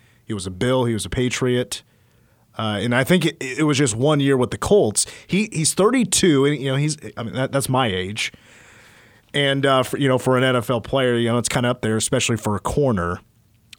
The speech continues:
But he was pretty good last year. He had a couple of picks. He pa-, he defended eleven passes. But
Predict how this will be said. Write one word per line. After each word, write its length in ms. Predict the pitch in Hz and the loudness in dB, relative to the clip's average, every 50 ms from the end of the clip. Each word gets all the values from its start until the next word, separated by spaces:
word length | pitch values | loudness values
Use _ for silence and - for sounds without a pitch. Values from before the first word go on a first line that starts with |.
| _ _ _ _ _ _ _ _ _ _ _ _ _ _ _ _ _ _ _ _ _ _ _ _ _ _ | _ _ _ _ _ _ _ _ _ _ _ _ _ _ _ _ _ _ _ _ _ _ _ _ _ _
But 120 | - 143 127 | -4 -2 0
he 100 | 160 220 | 2 2
was 160 | 247 - - | 2 2 2
pretty 260 | - - 277 302 262 | 2 2 2 2 2
good 280 | 190 - - 285 302 285 | 2 2 2 2 2 2
last 440 | 262 226 170 - - - - - | 2 2 2 2 0 -2 -2 -2
year. 200 | 143 127 95 87 | -2 -2 -4 -4
He 100 | 85 180 | -2 -2
had 80 | 208 202 | -2 0
a 40 | 190 | 0
couple 280 | - 196 202 208 214 | 0 0 0 2 0
of 120 | 202 - - | -2 0 0
picks. 300 | - 180 185 185 - - | 0 2 2 2 0 0
He 120 | 180 151 | 0 0
pa-, 280 | - - - - - 127 - - - - - - - | -2 -2 -6 -6 -8 -10 -10 -10 -20 -20 -18 -8 -4
he 100 | 151 151 | -2 0
defended 400 | 147 - - 190 190 190 175 151 | 0 0 2 4 4 4 6 4
eleven 360 | 151 131 151 170 165 175 170 | 4 4 4 4 4 4 2
passes. 720 | - - 160 156 151 156 151 - 156 151 151 151 - - - - - - - - _ _ _ _ _ - | 2 2 4 4 4 4 4 2 2 2 2 2 0 0 -2 -6 -14 -20 -20 -20 _ _ _ _ _ -2
But 460 | 120 165 160 156 143 127 - _ _ | 2 4 4 4 4 2 -2 _ _